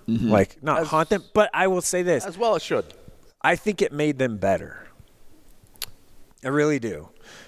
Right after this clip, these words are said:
Speaker 2: Um,
Speaker 1: Well, and I agree with that 'cause when Ravi and I reacted to that game and it was after Michigan State's
Speaker 2: Mm-hmm.
Speaker 1: win, too, it
Speaker 2: Right.
Speaker 1: almost seemed backwards
Speaker 2: It
Speaker 1: how they
Speaker 2: was.
Speaker 1: should have lost that game and
Speaker 2: Right.
Speaker 1: won against Minnesota. But because of that, I kind of agree
Speaker 2: I think the,
Speaker 1: with where
Speaker 2: they
Speaker 1: your head's
Speaker 2: learned a
Speaker 1: going
Speaker 2: lot
Speaker 1: there.
Speaker 2: about them,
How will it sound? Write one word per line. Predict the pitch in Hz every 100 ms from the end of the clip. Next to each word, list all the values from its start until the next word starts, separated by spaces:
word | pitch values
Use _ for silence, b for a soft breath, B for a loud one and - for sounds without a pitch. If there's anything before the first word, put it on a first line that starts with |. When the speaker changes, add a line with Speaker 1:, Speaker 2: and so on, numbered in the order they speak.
| B
Speaker 2:
Um, | 135 131 117 110 -
Speaker 1:
Well, | 165
and | 190 196
I | 226
agree | 208 185
with | 185
that | 175
'cause | 160 143
when | 156
Ravi | 147 165 202
and | 185
I | 160
reacted | 139 135 131 139 143
to | 123
that | 123 110
game | 131 123 113
and | 113
it |
was | 110 107
after | 113 123 - 123
Michigan | 120 120 117 104
State's | - - 123 120 113
Speaker 2:
Mm-hmm. | 113
Speaker 1:
win, | 117 113 107
too, | 131 123 135 131
it | 135
Speaker 2:
Right. | - 113
Speaker 1:
almost | 180 -
seemed | 175 135 -
backwards | 120 139 - 170 180 -
Speaker 2:
It | -
Speaker 1:
how | 131 113
they | 135
Speaker 2:
was. | 131
Speaker 1:
should | 175
have | 143
lost | 113 117 139 160 -
that | 156 156
game | 151 156 156
and | 135
Speaker 2:
Right. | 135
Speaker 1:
won | 139 151 156
against | 139 143 139
Minnesota. | 147 143 156 147 147
But | 143 127
because | 131 110 - 175
of | 156
that, | 127 117
I | 135
kind | - 208
of | 226
agree | 143 151 160
Speaker 2:
I |
think | 202 -
the, | 202
Speaker 1:
with | 160
where | 143 156
Speaker 2:
they |
Speaker 1:
your | 147
head's | 156
Speaker 2:
learned | 160 165
a |
Speaker 1:
going | 147
Speaker 2:
lot | 131 135
Speaker 1:
there. | 131
Speaker 2:
about | 123 123 -
them, | 117 113 107